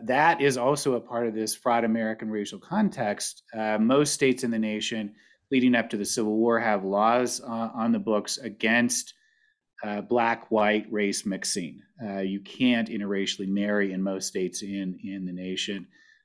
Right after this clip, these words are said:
uh, leading up to the Civil War. Um, so,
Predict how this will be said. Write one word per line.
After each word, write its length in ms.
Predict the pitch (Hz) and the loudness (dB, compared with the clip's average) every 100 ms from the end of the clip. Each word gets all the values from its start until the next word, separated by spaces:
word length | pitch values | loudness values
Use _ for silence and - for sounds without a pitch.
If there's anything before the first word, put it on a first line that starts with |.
| - 107 | -16 -6
uh, 100 | 101 | -2
leading 320 | 104 104 101 | 0 0 0
up 160 | 95 95 | -2 -6
to 100 | - | -6
the 100 | 95 | -6
Civil 320 | - 92 92 | -4 -4 -4
War. 460 | 98 202 98 190 190 _ _ _ _ _ _ _ - | -2 0 2 0 -6 _ _ _ _ _ _ _ -8
Um, 580 | 110 107 107 104 101 107 - | -2 2 2 4 2 0 -4
so, 560 | - 143 135 123 117 | 0 4 6 6 4